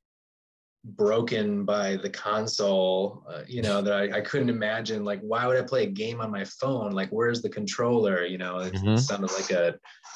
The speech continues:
Speaker 1: you know, sixty-year-old man or something while I was in my twenties, like, "I'm never gonna do that." And then
Speaker 2: Yeah.
Speaker 1: now, you know, mobile gaming is, you know, now that you've seen it done well, it's like, "No shit." Like, like, of
Speaker 2: Yeah.
Speaker 1: course. Yeah. So all it's gonna take is, is gonna be,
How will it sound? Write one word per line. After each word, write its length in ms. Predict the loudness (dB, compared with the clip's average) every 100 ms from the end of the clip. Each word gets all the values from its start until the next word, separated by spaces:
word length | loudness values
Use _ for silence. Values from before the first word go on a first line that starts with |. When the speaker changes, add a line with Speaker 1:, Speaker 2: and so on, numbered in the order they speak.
| -20 _ _ _ _ -6 0
Speaker 1:
you 80 |
know, 200 | 0 0 -2 -4 -8 -10 _ _ _ _ _ _
sixty-year-old 760 | -6 -4 -2 0 2 4 2 2
man 360 | 0 0 0
or 100 | -2
something 340 | -2 -4 -4 -2
while 120 | -2
I 20 |
was 120 | 0
in 60 | 0
my 120 | -2
twenties, 380 | -4 -2 0 0
like, 160 | 0 0
"I'm 120 | 0
never 220 | 2 2
gonna 160 | 2 0
do 200 | -2 0
that." 380 | 2 2 0 -2
And 140 | -2
then 120 | 0
Speaker 2:
Yeah. 80 | 4
Speaker 1:
now, 420 | 4 4 0 -4 -8 -12
you 100 | -8
know, 120 | -4
mobile 360 | 0 2 4 2
gaming 460 | -2 -4 -4 -4 -8
is, 560 | -14 -10 -8 -6 -8 -14 _ _ _ _ _
you 80 | -4
know, 120 | 0 0
now 180 | 0 0
that 100 | 0
you've 100 | 0
seen 160 | -2
it 100 | -2
done 240 | -2 -2 0
well, 340 | 0 0 0
it's 140 | 0
like, 160 | -2 -2
"No 160 | 0 0
shit." 380 | 0 0 0 -4
Like, 200 | -6 -2
like, 160 | 0
of 120 | 0 0
Speaker 2:
Yeah. 140 | 2
Speaker 1:
course. 320 | 2 0 -6 -2
Yeah. 280 | -2 -2 -2
So 440 | -2 0 2 2
all 200 | 2 0
it's 100 | 0
gonna 160 | -2 -4
take 340 | -2 -2 0
is, 340 | -4 -4 -8 -8
is 140 | -8 -6
gonna 160 | -6
be, 540 | -4 -2 0 -2 -4